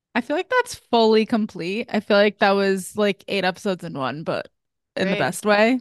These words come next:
Speaker 1: Like, everyone's gonna have to listen to this seven times.
Speaker 2: <laughs> Great.
Speaker 1: But it, does it feel complete for you?
Speaker 2: Yeah, for sure.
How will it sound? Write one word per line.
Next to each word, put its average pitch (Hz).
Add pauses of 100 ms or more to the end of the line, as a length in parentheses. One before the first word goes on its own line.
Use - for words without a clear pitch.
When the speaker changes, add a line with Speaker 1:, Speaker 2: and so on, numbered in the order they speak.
Speaker 1:
Like, 170 (340)
everyone's 180
gonna 185
have 175 (220)
to 202
listen 175
to 175
this 170
seven 170
times. 175 (480)
Speaker 2:
<laughs> 339
Great. 226 (600)
Speaker 1:
But 208 (1000)
it, 220
does 214
it 208
feel 214
complete 202
for 190
you? 185 (460)
Speaker 2:
Yeah, 269 (220)
for 208
sure. 254